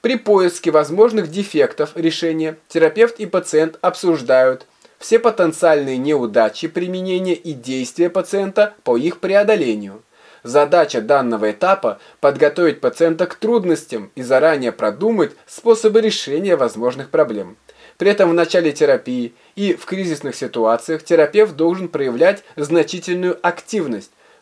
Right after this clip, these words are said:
Поиск возможных недостатков часто сочетается с отработкой новых решений, которые обсуждаются ниже, вместе со стратегиями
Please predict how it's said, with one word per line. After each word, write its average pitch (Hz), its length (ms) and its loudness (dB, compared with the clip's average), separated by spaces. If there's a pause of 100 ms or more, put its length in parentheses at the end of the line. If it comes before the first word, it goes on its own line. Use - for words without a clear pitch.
Поиск 190 340 0
возможных 139 540 0
недостатков 131 680 -2
часто 185 360 -2
сочетается 156 680 0
с 139 80 -14
отработкой 131 640 -2
новых 131 340 -2
решений, 139 560 -2 (220)
которые 127 460 4
обсуждаются 117 720 -2
ниже, 127 420 -6 (260)
вместе 175 460 -2
со 175 120 -8
стратегиями 135 760 -6